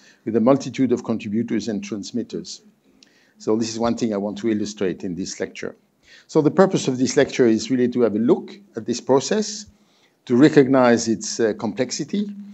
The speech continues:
but also to explore how it had been nurtured, but also perverted.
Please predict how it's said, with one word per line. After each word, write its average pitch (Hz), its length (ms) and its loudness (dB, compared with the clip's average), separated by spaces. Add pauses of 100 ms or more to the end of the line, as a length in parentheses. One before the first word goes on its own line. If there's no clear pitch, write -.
(260)
but 113 100 -2
also 143 320 2
to 110 160 -2
explore 117 680 2
how 131 240 -2
it 123 100 -2
had 123 180 0
been 117 240 2
nurtured, 156 500 0 (520)
but 117 100 -4
also 123 500 -2
perverted. 101 680 0